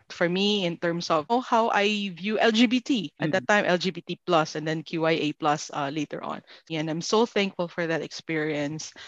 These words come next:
Speaker 1: uh, because I still carry a lot of, you know, a lot of the learning then, even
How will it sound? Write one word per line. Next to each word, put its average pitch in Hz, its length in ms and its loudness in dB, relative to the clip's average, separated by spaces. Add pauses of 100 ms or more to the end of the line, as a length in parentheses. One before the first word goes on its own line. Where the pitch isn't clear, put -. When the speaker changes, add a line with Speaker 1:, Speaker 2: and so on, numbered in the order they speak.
(160)
Speaker 1:
uh, 170 100 4
because 170 260 0
I 180 220 4
still 233 260 6
carry 190 320 4
a 170 80 2
lot 180 240 2
of, 170 240 -2
you 180 100 -2
know, 165 140 -4 (340)
a 190 60 6
lot 202 200 6
of 202 120 4
the 202 80 6
learning 202 420 4
then, 175 200 4
even 185 260 -2